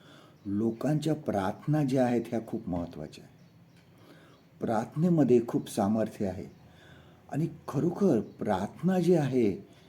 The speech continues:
हे आमच्या जीवनामध्ये खूप मोठं शस्त्र आहे." आम्हाला आमच्या जीवनामध्ये देव आणि सैतान ह्या मधील जे आमचं युद्ध आहे,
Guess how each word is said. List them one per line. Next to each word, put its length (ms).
हे 80
आमच्या 280
जीवनामध्ये 760
खूप 220
मोठं 320
शस्त्र 460
आहे." 280
आम्हाला 520
आमच्या 240
जीवनामध्ये 680
देव 480
आणि 180
सैतान 540
ह्या 500
मधील 480
जे 160
आमचं 340
युद्ध 440
आहे, 340